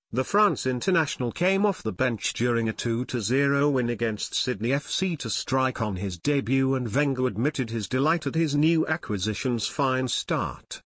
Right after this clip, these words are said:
"We started with a two to zero win over Sydney F C, and I was particularly pleased to see Alexandre Lacazette mark his first appearance for us with a goal,"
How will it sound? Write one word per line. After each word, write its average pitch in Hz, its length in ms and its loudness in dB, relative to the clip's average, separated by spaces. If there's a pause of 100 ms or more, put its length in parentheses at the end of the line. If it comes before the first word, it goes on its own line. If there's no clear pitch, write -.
(480)
"We 135 140 2
started 160 640 0
with 101 120 -2
a 101 60 -2
two 117 320 -2
to 120 160 -4
zero 127 400 2
win 113 240 0
over 101 200 0
Sydney 113 380 -2
F 139 140 -2
C, 110 420 -2 (200)
and 139 160 2
I 143 140 4
was 147 160 0
particularly 180 680 0
pleased 117 440 -2
to 151 80 -2
see 147 360 2
Alexandre 160 800 0
Lacazette 127 640 0
mark 127 320 2
his 123 180 -2
first 151 380 0
appearance 113 600 0
for 120 200 0
us 135 220 -2
with 104 120 -2
a 98 60 -2
goal," 73 580 -2